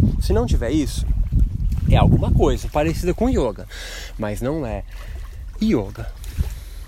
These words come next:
Dúvidas, angústia, mágoa, depressão, rancor,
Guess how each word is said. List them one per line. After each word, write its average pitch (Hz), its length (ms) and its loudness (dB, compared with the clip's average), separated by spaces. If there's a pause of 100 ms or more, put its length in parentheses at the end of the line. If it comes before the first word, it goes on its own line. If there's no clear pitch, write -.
(640)
Dúvidas, 156 360 2
angústia, 139 500 0
mágoa, 143 280 0
depressão, 123 400 -6
rancor, 147 560 -2